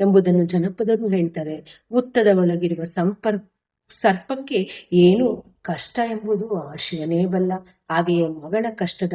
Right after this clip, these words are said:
ಬಗ್ಗೆ ತಾಯಿಗೆ ಅರಿವಿರ್ತದೆ, ಅಣ್ಣ ತಮ್ಮಂದಿರಬಹುದು, ಬಂಧು ಬಳಗ ಇರಬಹುದು, ಆದ್ರೆ ಮಗಳಿಗೆ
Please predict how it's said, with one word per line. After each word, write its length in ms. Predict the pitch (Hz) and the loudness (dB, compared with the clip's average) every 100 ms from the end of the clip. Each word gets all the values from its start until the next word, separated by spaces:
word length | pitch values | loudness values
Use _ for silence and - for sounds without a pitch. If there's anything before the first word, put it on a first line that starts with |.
| 170 | -6
ಬಗ್ಗೆ 240 | 151 170 | -6 -4
ತಾಯಿಗೆ 580 | 165 160 143 170 180 202 | -4 -8 -8 -6 0 2
ಅರಿವಿರ್ತದೆ, 880 | 196 190 196 185 190 196 196 - _ - | 2 0 0 0 -6 -6 -8 -18 _ -2
ಅಣ್ಣ 240 | 185 233 240 208 | -2 0 -2 -2
ತಮ್ಮಂದಿರಬಹುದು, 920 | 190 190 185 185 180 185 180 185 - | 0 0 -2 -2 -2 -2 -4 -6 -8
ಬಂಧು 260 | 165 170 226 | -6 -4 -4
ಬಳಗ 280 | 240 233 240 233 | -6 -10 -12 -18
ಇರಬಹುದು, 440 | 220 220 220 _ _ - - | -20 -20 -20 _ _ -16 -4
ಆದ್ರೆ 260 | 170 175 | -2 0
ಮಗಳಿಗೆ 640 | 170 160 - 233 247 226 | -2 -6 -8 -6 -2 0